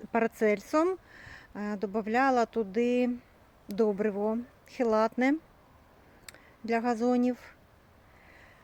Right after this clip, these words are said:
І тепер поливаю. Поливаю, поливаю, поливаю. Через день. Десь у мене виходить, якщо сьогодні вранці, то на завтра на вечір поливаю. І так виходить, що воно, а, півтори доби,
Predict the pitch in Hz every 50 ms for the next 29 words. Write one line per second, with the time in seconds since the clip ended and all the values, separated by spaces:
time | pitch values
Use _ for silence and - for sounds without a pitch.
0 | - - - - - - - 262 226 254 277 277 - - - - 226 - - 240
1 | 240 233 220 226 233 226 226 220 220 220 214 - - - - - - _ - _
2 | - - - - - - - - - _ - - - - - _ - _ - _
3 | - - - 214 202 202 208 220 247 277 294 277 - - 185 185 196 190 202 220
4 | 240 240 220 - - 190 190 190 185 190 190 190 185 185 180 - - - - -
5 | - - 285 285 285 262 294 269 247 226 - 214 202 190 208 214 208 208 247 233
6 | - 226 233 233 226 220 214 220 - 233 233 214 233 - 220 - - 247 - -
7 | 226 226 240 214 214 202 233 262 311 381 381 - 339 349 - - - - 214 220
8 | 202 202 220 202 220 240 254 - 269 233 233 233 202 196 196 190 - 196 185 -
9 | - 190 185 185 175 180 180 175 175 175 180 180 185 - 220 240 240 - 233 196
10 | 190 185 202 - - 214 208 196 208 202 - - - 190 185 190 196 202 208 208
11 | 208 214 - - - - - - - - - - - - - - - - _ -
12 | 202 190 185 190 190 - 208 - - 226 220 220 185 214 190 190 202 190